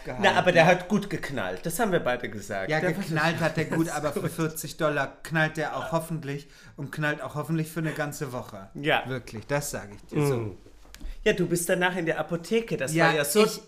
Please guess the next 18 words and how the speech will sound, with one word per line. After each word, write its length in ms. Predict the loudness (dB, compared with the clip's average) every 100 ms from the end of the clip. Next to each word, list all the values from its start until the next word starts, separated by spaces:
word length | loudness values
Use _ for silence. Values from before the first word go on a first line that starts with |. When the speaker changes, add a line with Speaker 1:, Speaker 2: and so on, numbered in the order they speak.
| -2
Speaker 1:
boah, 200 | 4 8
Speaker 2:
runtergekühlt. 1120 | 10 10 10 8 6 4 4 4 4 4 0
Speaker 1:
ich 120 | -2
fand, 220 | 0 0
ich 40 | -2
fand, 80 | -2
wir 160 | -2
hatten 200 | -2 -2
Speaker 2:
Ah. 200 | 2 4 2
Speaker 1:
die 80 | 2
Tage 300 | 2 2 2
in 100 | -2
New 60 | 0
York 340 | 2 0 0
unfassbar 460 | -2 0 -2 -4 -6
schönes 400 | -2 -4 -4 -4
Wetter, 300 | -2 0 0
Speaker 2:
Ja. 160 | 0